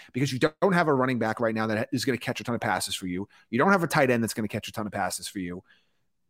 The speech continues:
I really think this could be an interesting one. So he's somebody that I have about fourteen spots higher than his A D P as well. And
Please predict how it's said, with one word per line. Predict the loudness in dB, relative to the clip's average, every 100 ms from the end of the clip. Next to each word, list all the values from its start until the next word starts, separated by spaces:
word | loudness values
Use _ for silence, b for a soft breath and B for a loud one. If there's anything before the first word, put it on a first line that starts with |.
| _ _ _
I | 2 4 4 2 2
really | 6 8 8 6
think | 4 2
this | 2 0
could | 2
be | 2
an |
interesting | 0 -4 -6 -4
one. | -2 -4
So | -4
he's | -2 0
somebody | 2 2
that | 2
I | 2
have | 0
about | -2 -6 -2
fourteen | -2 -2 -6
spots | -2 -4 -2
higher | -4 -2
than | -2
his | -4 -4
A | -4
D | -4
P | -4 -4
as | -4 -2
well. | 2 2 2
And | -2 -6